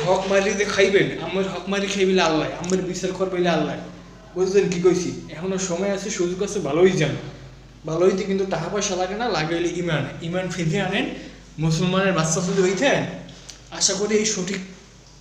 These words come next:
সঠিক মানুষকেই দান সরকার, সবকে করবেন, তেরান দেবেন, সুষ্ঠুভাবে বন্টন করবেন,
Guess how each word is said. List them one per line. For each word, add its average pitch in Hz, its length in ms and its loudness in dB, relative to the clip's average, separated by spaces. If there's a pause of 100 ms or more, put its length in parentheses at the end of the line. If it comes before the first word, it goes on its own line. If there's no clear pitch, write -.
(560)
সঠিক 180 460 -6
মানুষকেই 190 520 4 (100)
দান 160 200 0
সরকার, 170 360 -6 (120)
সবকে 160 240 -2 (100)
করবেন, 180 300 4 (440)
তেরান 175 320 2
দেবেন, 190 220 0 (200)
সুষ্ঠুভাবে 175 460 2
বন্টন 160 340 0 (100)
করবেন, 135 260 0